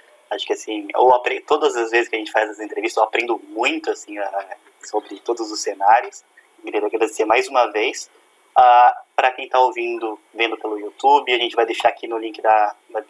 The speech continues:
na, na descrição, a gente vai deixar o link tanto do Instagram do Knight quanto da Mist,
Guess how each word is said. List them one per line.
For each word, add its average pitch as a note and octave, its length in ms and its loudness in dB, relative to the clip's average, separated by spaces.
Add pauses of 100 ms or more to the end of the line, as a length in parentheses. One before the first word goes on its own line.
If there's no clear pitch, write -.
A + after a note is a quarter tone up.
(140)
na, G#2 240 2
na G#2 100 -2
descrição, G#2+ 520 -4
a - 20 0
gente A2 100 -6
vai A2+ 80 -2
deixar - 300 0
o - 60 -2
link - 300 -10
tanto - 440 -2
do A#2+ 200 -4
Instagram - 460 -2
do A2 100 -6
Knight C3 360 2
quanto - 200 -12
da G#2+ 120 -8
Mist, C#3 440 -6